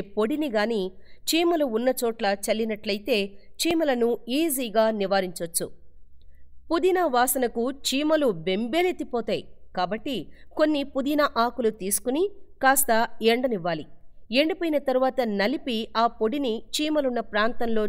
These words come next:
చల్లితే చీమలు మాయమవుతాయి. లేదా పుదీనా టీ తాగే అలవాటు ఉంటే ఆ టీ బ్యాగ్ చీమలున్న దగ్గర పెట్టినా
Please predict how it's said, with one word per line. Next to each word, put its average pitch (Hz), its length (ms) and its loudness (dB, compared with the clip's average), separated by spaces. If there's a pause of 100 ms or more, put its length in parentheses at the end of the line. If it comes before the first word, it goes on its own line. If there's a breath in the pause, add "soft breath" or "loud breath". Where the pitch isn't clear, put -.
(140)
చల్లితే 269 380 2 (480 loud breath)
చీమలు 330 400 4 (300)
మాయమవుతాయి. 208 560 4 (580 soft breath)
లేదా 320 240 8 (180)
పుదీనా 330 340 4 (120)
టీ 294 100 -2 (160)
తాగే 262 300 6 (160)
అలవాటు 277 400 2 (100)
ఉంటే 247 240 0 (500 soft breath)
ఆ - 20 6 (200)
టీ 320 120 0 (180)
బ్యాగ్ 233 240 2 (240)
చీమలున్న 302 440 0 (100)
దగ్గర 226 220 0 (120)
పెట్టినా 226 360 0